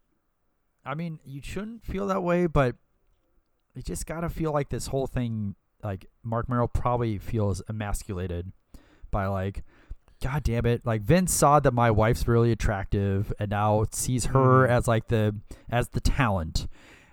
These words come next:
Speaker 1: And, I mean, we know how, how this winds up, basically,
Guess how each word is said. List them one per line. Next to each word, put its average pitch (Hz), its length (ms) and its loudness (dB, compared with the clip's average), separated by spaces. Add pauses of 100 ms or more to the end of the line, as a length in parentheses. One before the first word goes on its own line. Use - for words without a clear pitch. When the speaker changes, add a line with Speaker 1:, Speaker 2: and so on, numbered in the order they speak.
Speaker 1:
And, 98 520 -2 (260)
I 131 80 2
mean, 151 160 6
we 175 100 8
know 190 220 12
how, 156 320 10 (460)
how 139 340 2 (180)
this 139 240 -2
winds 117 460 -6
up, 95 240 -4 (260)
basically, 104 680 -6